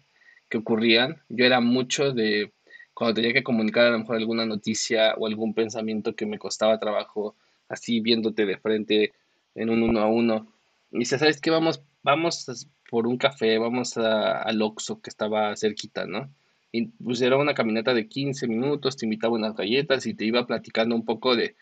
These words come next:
Te iba dando como contexto de hacia dónde iba a ir mi queja o hacia dónde iba a ir mi comentario, y hacía que mi comentario, pues, muchas veces llegara a ser muchísimo más, este,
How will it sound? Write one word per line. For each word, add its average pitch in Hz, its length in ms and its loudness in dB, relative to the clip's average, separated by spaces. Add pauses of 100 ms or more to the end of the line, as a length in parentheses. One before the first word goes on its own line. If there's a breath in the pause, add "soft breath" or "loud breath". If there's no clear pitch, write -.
(320 soft breath)
Te 139 80 2
iba 156 120 6
dando 160 280 4
como 110 240 0
contexto 120 760 -2 (460)
de 123 100 6
hacia 117 160 4
dónde 127 220 6
iba 135 140 8
a 127 60 6
ir 127 140 -2
mi 120 160 -4
queja 123 300 0
o 135 80 -2
hacia 117 180 -4
dónde 120 180 -2
iba 123 100 0
a 120 40 -2
ir 123 60 -2
mi 117 100 -2
comentario, 110 680 0 (500)
y 120 140 6
hacía 117 260 2
que 143 100 -6
mi 127 120 -2
comentario, 107 420 -2
pues, 135 140 -4
muchas 120 260 -2
veces 110 300 -2
llegara 104 300 -2
a 104 60 -4
ser 107 180 -4
muchísimo 107 500 -6
más, 101 240 -6
este, - 480 -6